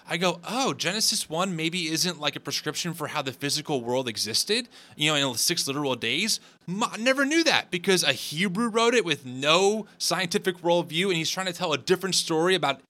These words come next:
order and, uh, and disorder, mind-blowing, and it makes so much more sense. So that's one big chunk. The, how we view the Bible is a big chunk. I wanna be clear, most people who are deconstructing do not wanna lose their faith.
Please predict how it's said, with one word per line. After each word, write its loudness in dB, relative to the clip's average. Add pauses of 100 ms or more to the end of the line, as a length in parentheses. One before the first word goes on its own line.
(140)
order 8
and, -2
uh, -10
and -2
disorder, 4 (240)
mind-blowing, 4
and 2
it -6
makes 0
so 0
much -6
more -4
sense. 0 (280)
So -2
that's 4
one 2 (180)
big 6
chunk. -2
The, 2 (140)
how 4
we 0
view -6
the -2
Bible 2
is 0
a -4
big -4
chunk. -2 (320)
I 0
wanna 0
be 0
clear, 2
most 2
people -2
who 0
are 2
deconstructing -2 (340)
do -2
not 4
wanna 4
lose 0
their -2
faith. -4